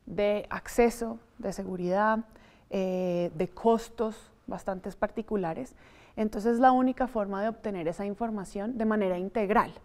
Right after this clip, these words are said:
Son unos, no son esfuerzos aislados, por decir algo, una entidad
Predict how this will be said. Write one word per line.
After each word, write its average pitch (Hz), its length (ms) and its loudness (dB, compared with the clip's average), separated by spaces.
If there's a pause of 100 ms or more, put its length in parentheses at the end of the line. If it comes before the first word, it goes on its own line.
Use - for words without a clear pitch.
(460)
Son 233 240 2
unos, 240 380 2
no 247 180 2
son 233 160 0
esfuerzos 254 560 2
aislados, 220 720 4
por 220 160 -2
decir 196 400 0
algo, 220 500 2 (380)
una 240 720 4
entidad 196 640 2